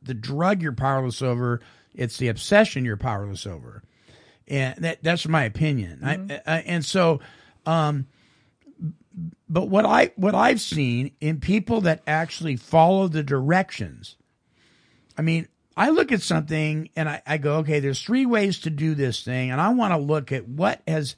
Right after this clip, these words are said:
Speaker 1: had the, the, the highest success rate of all, let's say, three, three ways to do it. So I'm gonna go with that." So I know by my personal experience and, and by my time around the twelve-step rooms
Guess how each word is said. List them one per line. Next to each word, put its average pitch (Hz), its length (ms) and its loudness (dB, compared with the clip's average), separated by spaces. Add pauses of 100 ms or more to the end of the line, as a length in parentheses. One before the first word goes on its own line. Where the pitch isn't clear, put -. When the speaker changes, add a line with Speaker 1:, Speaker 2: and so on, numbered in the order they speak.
Speaker 1:
had 151 340 0
the, 127 100 -6 (180)
the, 123 220 -6 (140)
the 117 140 -2
highest 208 440 -2
success 139 480 -8
rate 131 260 -6 (220)
of 143 140 -2
all, 135 340 0 (460)
let's 139 200 -6
say, 127 160 -4
three, 127 440 -4
three 123 520 -4
ways 123 360 -2
to 113 80 -6
do 107 240 -4
it. - 120 -20 (260)
So - 100 -2
I'm 190 140 4
gonna 269 120 2
go 175 280 0
with 151 240 -2
that." 123 340 -6 (560)
So 175 260 -4
I 240 260 0
know 135 520 0 (420)
by 151 280 2
my 135 160 0
personal 233 440 0
experience 131 840 -4
and, 139 220 -6 (120)
and 135 140 -4
by 139 140 -2
my 131 180 -2
time 190 560 -2
around 170 540 0 (280)
the 143 140 -6
twelve-step 170 640 -2
rooms 120 580 0